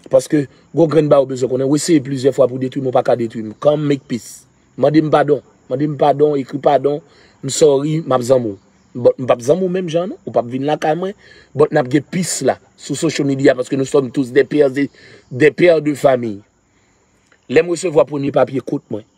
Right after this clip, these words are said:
Zago Loray chanje non l. Li met non mesye a nan non l.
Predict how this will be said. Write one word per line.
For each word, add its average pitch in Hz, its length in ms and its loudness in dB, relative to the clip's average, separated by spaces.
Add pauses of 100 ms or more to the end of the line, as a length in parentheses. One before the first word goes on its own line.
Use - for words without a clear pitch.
(140)
Zago 139 320 0
Loray 147 320 4
chanje 143 460 -2
non 139 240 4
l. 107 100 -8 (540)
Li 147 100 -2
met 156 160 -2
non 147 240 0
mesye 135 400 0
a 135 80 2
nan 127 300 2
non 139 180 6
l. 101 100 -6